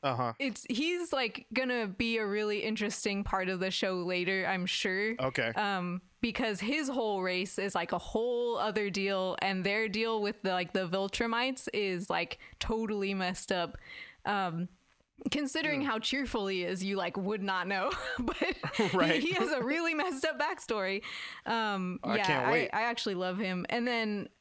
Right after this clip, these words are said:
Speaker 2: one of my, uh, favorite sight gags is the name of the high school is Reginald VelJohnson High School. And
Speaker 1: Hmm.
Speaker 2: that's the name of the actor in Die Hard who plays the cop.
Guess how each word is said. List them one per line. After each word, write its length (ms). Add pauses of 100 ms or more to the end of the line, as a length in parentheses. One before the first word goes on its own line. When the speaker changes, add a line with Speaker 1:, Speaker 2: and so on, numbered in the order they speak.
(160)
Speaker 2:
one 300
of 80
my, 240
uh, 220
favorite 480
sight 360
gags 600 (120)
is 440
the 100
name 240
of 140
the 100
high 220
school 380
is 280
Reginald 720
VelJohnson 840
High 180
School. 460 (760)
And 500
Speaker 1:
Hmm. 100
Speaker 2:
that's 260
the 180
name 240
of 160
the 140
actor 500 (120)
in 200
Die 240
Hard 280
who 120
plays 300
the 120
cop. 380